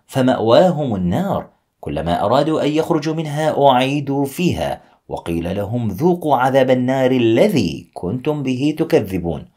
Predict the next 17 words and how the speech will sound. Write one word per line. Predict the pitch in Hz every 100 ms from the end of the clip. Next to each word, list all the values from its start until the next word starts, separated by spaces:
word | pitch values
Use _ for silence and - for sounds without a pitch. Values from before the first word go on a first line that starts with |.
| _ _ _ _ _
وهنا | 73 73 76
قال: | 78 127 131 113 110 _ _ -
"ذوقوا | 85 87 85
عذاب | 78 87 92
النار | 95 95 113 110
الذي | 110 101 98 185 165 117
كنتم | 87 - 160 - 165 151
به | 147 170 170
تكذبون". | 170 185 - 90 85 147 - _
فلماذا | - 370 311 247 147
استخدم | 107 - 92 98
القرآن | 92 101 90 90
الكريم | 85 87 98 165 226 175 - _ _
التي | 220 240 127 - 92 71 -
مرة | 80 87 160 110 165 - _ _ _ _
ومرة | - 135 143 151
أخرى | - - - 156 160